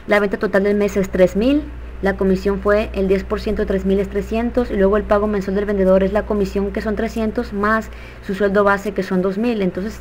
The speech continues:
el pago mensual del vendedor es dos mil trescientos pesos. Muy buenos, ¿verdad? Ahora supongamos que ustedes, eh, quieren que el fondo sea blanco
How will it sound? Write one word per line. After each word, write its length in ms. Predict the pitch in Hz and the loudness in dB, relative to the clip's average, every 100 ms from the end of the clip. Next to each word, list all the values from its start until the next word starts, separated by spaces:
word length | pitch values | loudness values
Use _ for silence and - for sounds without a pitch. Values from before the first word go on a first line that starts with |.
| - | -4
el 160 | 202 | -4
pago 220 | 190 196 220 | 0 0 2
mensual 340 | 220 202 196 | -2 -2 -2
del 80 | 214 | 0
vendedor 460 | 214 208 196 214 226 - - - - - - | -2 0 0 0 -2 -12 -16 -16 -16 -10 -2
es 160 | 208 | 0
dos 180 | 202 196 | 2 2
mil 140 | 196 190 | 0 0
trescientos 480 | 196 190 180 185 | -2 -2 -4 -4
pesos. 400 | - 175 - 139 123 | 0 0 0 -8 -4
Muy 140 | 170 196 | 0 4
buenos, 380 | 185 185 165 | 4 4 2
¿verdad? 320 | 160 170 202 214 - - - - - - - | -2 -2 -2 -4 -12 -14 -16 -16 -16 -16 -2
Ahora 200 | 208 240 | 0 0
supongamos 520 | 240 - 214 214 233 | -2 -4 -2 -2 -4
que 120 | - 214 | -8 -6
ustedes, 520 | - 214 220 214 - | -2 0 0 -4 -8
eh, 200 | - - - | -10 -10 -6
quieren 260 | 214 214 202 | -4 -2 -2
que 160 | 196 | -2
el 60 | 185 | -2
fondo 320 | - 196 202 | -2 -4 -4
sea 180 | 196 196 | -2 0
blanco 380 | 208 220 - | 0 0 -6